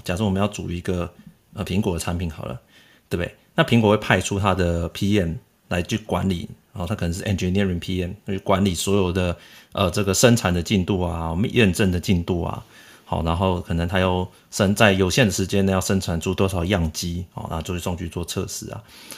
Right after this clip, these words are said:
然后其实在美国那边是一个非常，非常，非常复杂，呃，上千台的可能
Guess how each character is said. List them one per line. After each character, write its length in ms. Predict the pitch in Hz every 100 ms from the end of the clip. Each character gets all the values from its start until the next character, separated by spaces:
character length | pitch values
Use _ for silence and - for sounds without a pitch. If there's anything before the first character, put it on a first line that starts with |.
| -
然 120 | 110
后 80 | 117 -
其 160 | 113
实 80 | 113
在 100 | 120
美 160 | 92 87
国 160 | 90
那 80 | 98
边 160 | 95 95
是 100 | 95
一 40 |
个 100 | 92
非 260 | - 123 120
常， 240 | - 85
非 280 | - - 135
常， 160 | 120 90
非 120 | 107
常 120 | 90
复 220 | - 95 -
杂， 280 | - - - - _
呃， 100 | - 92
上 420 | - - 123 104
千 240 | - 107
台 220 | 110 98 90
的 260 | 92 90
可 140 | 87 90
能 240 | 92 95